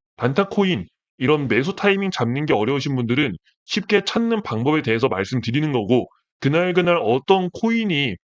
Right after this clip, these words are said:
타점이 나왔는지 본 다음에 소액으로 한 번씩 해보시거나 투자하시면서 실력이 좀 더 올라간다면 금액을 늘려봐도 될 겁니다. 그래서 오늘 이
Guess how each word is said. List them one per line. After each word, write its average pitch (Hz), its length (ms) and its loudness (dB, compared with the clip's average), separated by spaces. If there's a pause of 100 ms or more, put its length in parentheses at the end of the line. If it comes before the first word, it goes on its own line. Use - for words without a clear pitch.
(140)
타점이 208 420 0
나왔는지 131 420 2
본 110 220 -2
다음에 117 580 0 (160)
소액으로 190 480 2
한 185 140 -2
번씩 196 280 0
해보시거나 135 680 2 (240)
투자하시면서 190 680 0
실력이 202 360 0
좀 185 180 0
더 180 60 2
올라간다면 123 680 0 (340)
금액을 185 460 2
늘려봐도 139 480 2
될 101 220 -6
겁니다. 117 500 2 (360)
그래서 131 180 -2
오늘 196 380 0
이 143 140 0